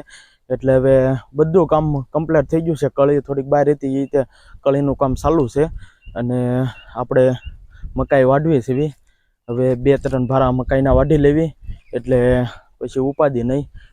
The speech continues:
અને બાકી બપોર પછીનું વાતાવરણ એકદમ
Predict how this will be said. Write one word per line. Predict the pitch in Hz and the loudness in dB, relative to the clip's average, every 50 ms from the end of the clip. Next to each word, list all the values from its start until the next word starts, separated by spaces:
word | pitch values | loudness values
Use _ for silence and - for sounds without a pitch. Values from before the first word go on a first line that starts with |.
| _ _ | _ _
અને | - 120 123 123 | -6 -4 -2 0
બાકી | - 127 127 - - 131 127 127 | 2 0 0 0 0 0 0 0
બપોર | 123 123 123 123 - 143 131 | 0 0 -2 0 0 -2 0
પછીનું | - 135 131 - - 143 139 131 123 | 0 -2 -2 -2 -2 -4 -2 0 2
વાતાવરણ | 131 131 131 - - 139 135 135 139 147 139 135 139 | 2 0 2 2 2 2 4 4 4 2 2 4 4
એકદમ | 147 160 160 151 143 147 156 160 | 4 4 4 2 2 0 2 2